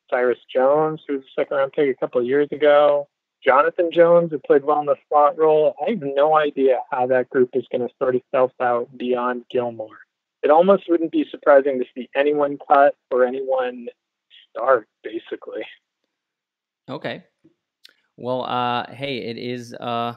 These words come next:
Speaker 2: It is already upon us. Week three's preseason game is tomorrow night at Bank of America Stadium.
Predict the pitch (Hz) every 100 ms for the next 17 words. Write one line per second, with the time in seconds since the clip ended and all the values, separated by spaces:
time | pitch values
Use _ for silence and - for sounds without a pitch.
0 | _ _ _ - 123 143 147 143 131 -
1 | 110 107 - 127 - 127 120 - 123 -
2 | 110 110 110 107 107 - 123 113 107 107
3 | 107 104 101 107 107 107 104 - 143 135
4 | 135 135